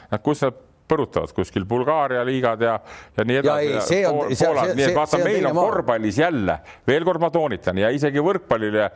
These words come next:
Speaker 1: lööme silmad ette, eks.
Speaker 2: Praegu küll, jah.
Speaker 1: Meil on, meil on olemas nüüd täielik niuke ja tuleb niuke, kuidas ma ütleksin, et tuleb niuke arusa-, arusaadav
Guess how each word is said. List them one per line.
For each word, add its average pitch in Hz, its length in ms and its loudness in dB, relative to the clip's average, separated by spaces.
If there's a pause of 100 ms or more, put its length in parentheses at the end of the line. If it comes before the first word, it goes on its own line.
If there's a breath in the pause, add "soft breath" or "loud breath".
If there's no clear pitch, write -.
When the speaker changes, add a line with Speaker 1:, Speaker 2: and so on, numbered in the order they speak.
(320 loud breath)
Speaker 1:
lööme 113 240 2
silmad 117 320 0
ette, 92 320 0
eks. - 160 -8
Speaker 2:
Praegu 147 300 0
küll, 202 180 2
jah. 156 140 0
Speaker 1:
Meil 127 180 0
on, 117 160 -2
meil 123 220 0
on 113 100 0
olemas 165 480 0
nüüd 113 240 -2
täielik 151 560 0
niuke 107 300 0
ja 95 100 2
tuleb 107 320 0
niuke, 113 300 0 (340 loud breath)
kuidas 196 240 0
ma 151 80 2
ütleksin, 113 400 -2
et 92 140 -4
tuleb 139 240 0
niuke 151 240 0 (340 loud breath)
arusa-, 135 800 0 (100)
arusaadav 117 720 -2